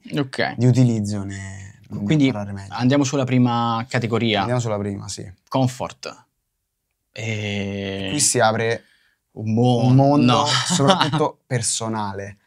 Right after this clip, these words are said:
Speaker 2: Cioè, noi
Speaker 1: Mhm.
Speaker 2: diciamo sempre, quando ci vengono chieste: "Che scarpa usiamo?" Ne provate ta-, eh, n-, nel senso che per quanto io e lui molto spesso siamo anche d'accordo sulle scarpe,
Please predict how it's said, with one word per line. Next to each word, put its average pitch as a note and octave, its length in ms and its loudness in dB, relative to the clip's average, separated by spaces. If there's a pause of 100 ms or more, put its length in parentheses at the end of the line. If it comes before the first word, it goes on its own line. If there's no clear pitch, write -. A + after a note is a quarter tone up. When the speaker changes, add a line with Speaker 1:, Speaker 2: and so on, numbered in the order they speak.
Speaker 2:
Cioè, B2+ 240 -8
noi A#2+ 120 -2
Speaker 1:
Mhm. B2+ 40 -4
Speaker 2:
diciamo A#2 280 -2
sempre, G#2+ 340 -4
quando G#2+ 180 -4
ci A2 60 -4
vengono A#2+ 260 -2
chieste: A#2 320 -4
"Che C3 100 0
scarpa C3+ 360 2
usiamo?" A2 640 -2 (300)
Ne A#2+ 200 -4
provate B2 340 2
ta-, A#2 240 -4
eh, C3 120 -2
n-, B2 340 0
nel B2+ 120 2
senso A2+ 360 -4
che B2 240 -2 (760)
per B2 140 0
quanto E3 340 4
io C#3+ 120 6
e - 20 4
lui C3 400 4
molto B2+ 300 2
spesso C3+ 280 0
siamo A#2 180 -2
anche C3 160 0
d'accordo A#2 500 -2
sulle A2 160 -4
scarpe, A2 720 -4